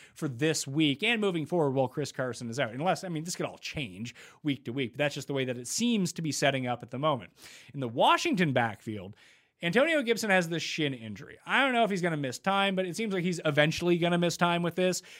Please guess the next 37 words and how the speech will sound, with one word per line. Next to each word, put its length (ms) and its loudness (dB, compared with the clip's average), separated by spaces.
and 80 -4
that's 180 4
why 100 8
Patterson 580 2
comes 260 2
in 120 4
at 80 -2
number 220 -4
seven, 300 0
'cause 100 -8
I 80 0
think 180 -8
that 120 -4
he 100 -2
would 100 -4
take 240 -4
over, 240 -2
like, 280 -4
eighty 280 -6
percent 460 -2
of 180 -2
the 80 0
Gibson 360 -4
role, 240 0
which, 160 -4
again, 320 2
is 160 -2
primarily 640 2
between 400 -6
the 80 -2
tackles, 420 -2
carrying 540 -2
the 40 -2
ball, 280 0
goal 340 2
line 320 2
work, 380 4